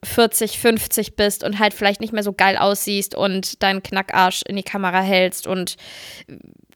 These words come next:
ich weiß nicht, ob's dann noch Sinn macht, auch für einen selber vom Gefühl her, jeden Tag seinen Alltag zu zeigen und zu zeigen, wie, wie man Make-up auflegt. Das muss, das muss ja jeder für sich wissen, aber ich, ich bezweifle das halt stark.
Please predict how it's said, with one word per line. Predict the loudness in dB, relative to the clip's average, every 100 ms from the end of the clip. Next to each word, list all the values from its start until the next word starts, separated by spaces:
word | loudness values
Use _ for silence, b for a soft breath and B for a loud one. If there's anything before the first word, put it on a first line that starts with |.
| _
ich | -10 2
weiß | 2 2
nicht, | -2 -2
ob's | -4 0
dann | 4 4 6
noch | 4
Sinn | 4 2 4
macht, | 2 0 2
auch | 2
für | 4 2 2
einen | 2 0
selber | 0 2 2 0
vom | -2 -4
Gefühl | -4 -2 0 2
her, | 0 -2 -4 b b b b b _ _ -2
jeden | 2 2
Tag | 2 2 2 0
seinen | 2 4
Alltag | 4 2 2 -2
zu | -8 -8
zeigen | 2 4 4 2 -4
und | -4
zu | -6 -4
zeigen, | 2 2 2 0
wie, | 0 0 -2 -2
wie | 0
man | 4
Make-up | 4 4 2 -2
auflegt. | -4 -4 -8 -8 -12 -18 -20 _ _ _ _ _ _ _ _ _ _ _ _ _
Das | -6 0
muss, | 0 0 -4
das | -8 -8 -2
muss | 2 4
ja |
jeder | 4 4
für | 2
sich | 2 0 -2
wissen, | -6 -2
aber | 0
ich, | -2 -4
ich | -8
bezweifle | 0 2 2 0
das | -4
halt | -4 -4
stark. | 0 0 0